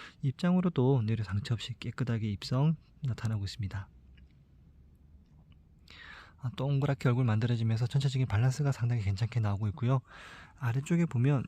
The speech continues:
요 입장이, 네, 일 층, 이 층 가지면서 요 아이 커팅 가능한 층수도 나타나고 있습니다.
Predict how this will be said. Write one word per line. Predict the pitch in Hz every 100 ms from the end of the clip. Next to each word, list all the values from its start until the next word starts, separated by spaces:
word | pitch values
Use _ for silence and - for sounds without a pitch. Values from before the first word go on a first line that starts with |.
| -
요 | 147
입장이, | 170 165 135 151 139 160 165
네, | 113 -
일 | 165 165
층, | - 170 127 107
이 | 139 123
층 | - 143
가지면서 | 117 110 123 110 107 156 - - - 143
요 | 135
아이 | 147
커팅 | - 185 -
가능한 | 175 131 151 156 117 151
층수도 | - 151 - 143 165 165 -
나타나고 | 113 123 123 110
있습니다. | - 104 101 101